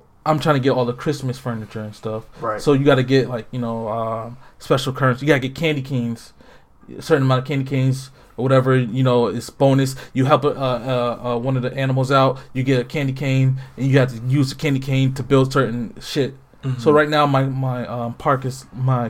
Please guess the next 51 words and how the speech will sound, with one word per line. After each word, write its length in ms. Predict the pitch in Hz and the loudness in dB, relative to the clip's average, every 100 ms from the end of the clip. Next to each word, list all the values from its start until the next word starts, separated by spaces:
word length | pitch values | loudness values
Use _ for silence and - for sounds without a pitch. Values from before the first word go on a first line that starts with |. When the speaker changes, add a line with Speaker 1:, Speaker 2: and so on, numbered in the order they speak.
| - | -6
Speaker 1:
camp 300 | - 143 123 | -4 -4 -4
is 120 | 110 | -2
looking 220 | 131 131 | -2 0
like 200 | 120 117 | -2 -2
a 340 | 117 113 110 110 - - - | -2 -4 -6 -10 -20 -20 -2
Christmas 400 | 202 - 147 131 | -2 -2 -6 -8
themed 400 | - 131 123 117 - - - - - - | -4 -2 -2 -6 -10 -20 -20 -20 -16 -8
thing. 280 | 120 113 - - - | -6 -8 -12 -4 6
That's, 280 | 269 - - | 6 6 0
and 120 | 302 359 | 6 10
I 60 | 359 | 10
was 80 | 330 | 8
like, 100 | 277 | 6
"Oh, 160 | 427 453 | 8 8
okay, 140 | 311 | 8
that's 160 | 311 - | 6 6
pretty 180 | 294 277 | 0 2
cool." 440 | 311 277 165 - - - - - | 6 8 8 4 -14 -20 -8 2
But 120 | 190 | 6
then 140 | 262 247 | 8 8
I'm 120 | 226 | 8
a, 120 | 208 - - - 180 | 6 4 -14 0 4
like, 300 | 170 - 190 | 4 4 8
you, 220 | 208 220 | 8 8
you 120 | 185 | 6
make 180 | 190 185 | 4 4
the 60 | 175 | 0
camper 360 | 208 214 208 | 4 4 4
bigger, 480 | 160 185 175 175 196 - _ _ _ _ - | 4 4 6 2 0 -6 _ _ _ _ -12
you 100 | 160 | -4
know, 140 | 151 147 | 0 2
little 260 | 156 156 | 4 6
R 180 | 151 156 | 4 2
V, 120 | 147 160 | 2 0
you 80 | 151 | 2
make 180 | 143 | 2
it 100 | 139 | 2
bigger 300 | 135 151 151 | 2 4 4
so 160 | 147 151 | 2 0
you 100 | 147 | 0
could 160 | 135 135 | 0 2
decorate 400 | 156 143 147 139 | 2 4 2 2
a 40 | |
lot 200 | 143 143 | 2 0
more 140 | 143 135 | 0 0
stuff, 320 | 151 139 - | 0 0 0
put 140 | 156 | -2
more 140 | 135 135 | 0 -2
things 320 | 139 139 131 | -2 -2 0
in 100 | 139 | 0
it. 200 | 135 | 0